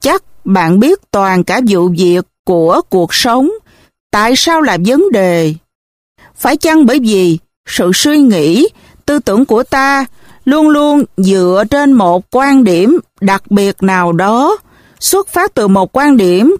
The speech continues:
cố định? Ta luôn tư tưởng, bắt đầu từ trung tâm ra ngoại biên. Nhưng đối với phần đông chúng ta,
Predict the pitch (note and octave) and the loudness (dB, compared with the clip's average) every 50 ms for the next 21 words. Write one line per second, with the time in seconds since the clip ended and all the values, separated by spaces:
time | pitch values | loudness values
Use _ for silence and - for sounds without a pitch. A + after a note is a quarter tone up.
0 | - - A#3+ A#3+ B3+ C#4+ F4 G#4 D4 G#3 F#3 E3+ F3 F3 F#3+ G3 - - - - | -2 -2 -2 0 2 2 2 2 2 0 0 0 0 0 0 0 -2 -6 -12 -20
1 | - _ _ _ _ _ _ - _ _ _ _ _ _ _ - - - - - | -20 _ _ _ _ _ _ -20 _ _ _ _ _ _ _ -20 -20 -20 -20 -20
2 | _ _ - - - - - - - _ _ C4+ C4 C4+ C4+ C4 B3+ C4 C4 C4+ | _ _ -20 -20 -20 -20 -20 -20 -20 _ _ -2 0 2 2 2 2 2 2 2
3 | C4+ C4 B3+ B3+ A#3+ - - - C4 C4 C4 C4 C4 A#3 - G#3+ F3+ D#3+ C3 D3 | 2 2 2 2 0 0 -2 -2 -2 0 0 0 -2 -2 -4 -4 -4 -2 -2 0
4 | F3 G#3 C#4 F#4 G#4+ - _ _ _ - - - _ _ A3 A#3+ F4+ G4+ - A3+ | 0 2 2 0 0 -2 _ _ _ -20 -20 -20 _ _ 0 0 0 0 0 0
5 | A3 G#3+ G3+ G3 F#3+ - G#3 G3+ G3+ G3 G3 F#3+ F#3 G3+ C4 D4 D4+ D4 C#4 - | 0 0 0 -2 -2 -2 -2 -2 -2 0 0 -2 -2 -2 0 0 2 2 2 2
6 | D4 C#4+ C#4 C#4 C4 C#4 C#4 C4+ A#3+ G#3 F3+ F3 F3 F3+ G3+ A3 G#3+ B3 C#4 C#4+ | 2 2 2 2 2 2 2 2 2 2 2 0 0 0 0 2 2 2 2 2
7 | D4 D4+ D4+ C#4 B3+ - _ _ _ _ _ _ _ _ _ _ A#3+ B3 C#4+ C#4 | 2 2 2 2 0 -2 _ _ _ _ _ _ _ _ _ _ 0 0 2 2
8 | C4+ A#3+ C4+ C4+ D#4+ F4 F#4+ C#4 A#3 B3 B3 B3+ C4+ D#4+ G4+ G#4 - - C#4+ F#3+ | 2 2 2 2 2 0 0 0 0 0 0 0 2 2 0 0 0 -2 -2 -2
9 | E3+ E3 D#3+ G3 A3+ A#3+ A#3+ G#3+ C4 C#4 D4 F#4+ - - B3 A#3+ B3 A#3+ A#3+ A#3 | 0 0 0 0 0 0 0 0 0 -2 -2 -2 -2 -2 -2 -2 -2 -2 -2 -4